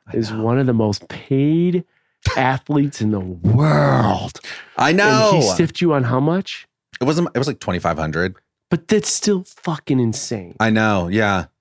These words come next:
Speaker 1: Just kinda ghosted
Speaker 2: And
Speaker 1: me.
Speaker 2: so Kardashian is known to be cheap in the style game?
Speaker 1: <sighs> Yeah, well, they'll do, like,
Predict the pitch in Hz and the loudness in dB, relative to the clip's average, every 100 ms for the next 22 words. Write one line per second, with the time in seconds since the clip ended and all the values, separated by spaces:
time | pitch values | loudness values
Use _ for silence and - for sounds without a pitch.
0 | - 107 - - _ 110 92 95 104 - | -10 -8 -8 -14 _ -4 -2 0 0 -2
1 | - 78 143 165 147 143 135 131 151 - | -8 -2 0 2 0 0 0 0 0 0
2 | 165 135 113 110 120 131 117 120 113 - | 0 0 0 0 2 0 0 -2 -2 -4
3 | 131 139 120 113 - 101 120 156 190 175 | -4 -2 -2 -2 -4 -4 -4 0 0 2
4 | 170 147 147 139 147 127 147 135 110 120 | 2 2 2 2 0 2 2 2 2 -2